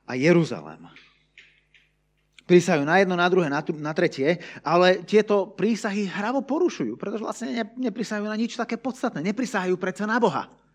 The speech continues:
Neberú si do úst Božie slovo a je tam toho, že prisahali na zem a svoju,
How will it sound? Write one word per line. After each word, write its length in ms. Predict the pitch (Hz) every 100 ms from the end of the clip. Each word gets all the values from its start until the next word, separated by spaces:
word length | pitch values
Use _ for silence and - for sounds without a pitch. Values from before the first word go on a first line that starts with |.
| _ _ _ _
Neberú 320 | - 233 208 170
si 80 | 165
do 80 | 143 127
úst 80 | 113
Božie 240 | 117 87
slovo 560 | - 185 208 202 - _ - - - _ _ _
a 160 | - 170
je 80 |
tam 160 | 196 175
toho, 480 | 151 156 127 110 - 127
že 160 | 123
prisahali 480 | 156 160 143 139 113
na 160 | 107 123
zem 320 | 123 107 98 _ - - _ _ _
a 100 | - -
svoju, 480 | - 139 135 131